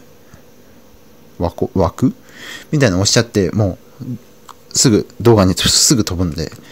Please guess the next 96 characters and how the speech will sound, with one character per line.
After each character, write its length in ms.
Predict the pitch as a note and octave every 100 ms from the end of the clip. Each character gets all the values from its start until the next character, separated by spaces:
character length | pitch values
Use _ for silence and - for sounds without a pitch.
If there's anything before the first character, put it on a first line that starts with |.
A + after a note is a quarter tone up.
| - - - - - -
見 140 | G#2
ち 80 | -
ゃ 40 |
っ 20 |
て 120 | F2 -
も 80 |
い 40 | F#2
い 40 |
し、 300 | - B2 A#2+ -
あ 80 |
の、 120 | A#2+ A2
も 320 | C3 B2+ F2+
う 20 |
普 80 | -
通 180 | - D#3+
に 60 | C#3+
旅 260 | C#3+ C3
そ 140 | C3+ C#3
の 100 | C3+
チ 100 | C#3+
ャ 40 |
ン 60 | A2
ネ 60 |
ル 60 | F2
で、 140 | F2
ま 120 | F2 F#2+
あ、 40 |
旅 180 | G#2+ G#2+
そ 140 | A2
の 80 | G2+
っ 40 | G2+
て、 180 | F2 F2+
ま 140 | F2+
あ、 20 |
旅 260 | - G#2 G#2+
園 160 | A2 F#2
と 120 | -
書 80 | F2+
い 100 | F2+
て、 240 | - F2 - - - -
旅 160 | G#2+
そ 120 | -
の 80 | F#2+
っ 40 | F#2+
て 80 | -
書 80 |
き 80 | F#2
ま 80 | D#2
す 100 | -
け 60 | -
ど、 180 | D#2+ - - - - -
ぼ-、 160 | A2 B2 - - - - - G2
旅 180 | G#2 A2
そ 120 | A#2
の 60 | A#2
っ 40 |
て 100 | A#2
調 200 | A#2 B2 A2+
べ 100 | A2
て 140 | -
検 220 | - A2
索 220 | A2 - G#2
し 100 | -
た 80 |
上 160 | G#2 B2+
で、 220 | C3 G2+
あ 80 | D#2+
の、 80 | F2+
見 120 | F#2
ち 80 | F#2+
ゃ 40 |
っ 20 |
て 120 | E2+ -
も 80 |
い 60 | F2
い 40 |
で 80 | -
す 60 | -
し、 260 | - - -
ま 120 | F2+
あ、 20 |
全 140 | G#2+
然 100 | G#2
そ 120 | G2+ A#2+
う 20 |
い 40 |
う 20 |
見 140 | A2 A2+
方 220 | C#3 B2
は 60 | E2
も 80 |
う 20 | D#2+
自 280 | - - G2+
由 80 |
で 100 | F2
す。 220 | - -